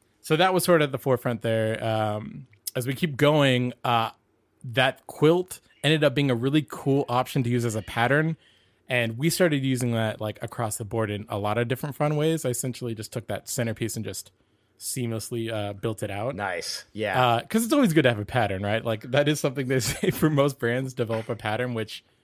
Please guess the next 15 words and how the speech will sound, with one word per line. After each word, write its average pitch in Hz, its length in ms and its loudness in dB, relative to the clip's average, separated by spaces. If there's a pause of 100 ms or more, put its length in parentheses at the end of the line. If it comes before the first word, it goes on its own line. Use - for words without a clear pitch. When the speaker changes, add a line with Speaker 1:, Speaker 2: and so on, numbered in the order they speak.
(380)
Speaker 1:
you 131 120 0
know, 113 100 0
honestly, 123 440 0
like, 107 160 -2
I 117 140 0
don't 117 220 -4
use 117 200 -6
as 117 360 -2
much, 117 380 -4
but 104 260 -2
this 143 200 0
works 165 220 0
so 131 180 2
well 117 240 0
that 104 200 -4